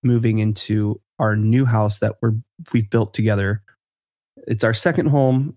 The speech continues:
It's our first one that we're moving in together, married. So that's fun.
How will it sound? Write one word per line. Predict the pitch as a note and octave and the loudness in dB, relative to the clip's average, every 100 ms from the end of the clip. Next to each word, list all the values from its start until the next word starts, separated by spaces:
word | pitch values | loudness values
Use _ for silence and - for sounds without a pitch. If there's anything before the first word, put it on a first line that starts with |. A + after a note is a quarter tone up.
| _ - | _ -4
It's | A2+ | -2
our | |
first | A2 - D#3 - | 0 0 0 2
one | C#3 C3 B2+ C#3 - - | 2 2 2 0 -4 -4
that | B2 | 0
we're | B2 | 2
moving | A#2+ A#2+ | 2 2
in | A#2 | 0
together, | A2+ A#2 A2 A2 A2 - _ _ - _ - | 0 0 2 2 0 -4 _ _ -20 _ -4
married. | A#2+ G#2+ G2 C#3 - - _ _ _ _ _ - | 0 2 2 0 -2 -14 _ _ _ _ _ -12
So | - | -6
that's | A2 G#2+ - - - _ _ _ _ _ _ _ - | -4 -4 -8 -12 -14 _ _ _ _ _ _ _ -12
fun. | - F#2+ G#2+ C#3 | -4 -2 0 -2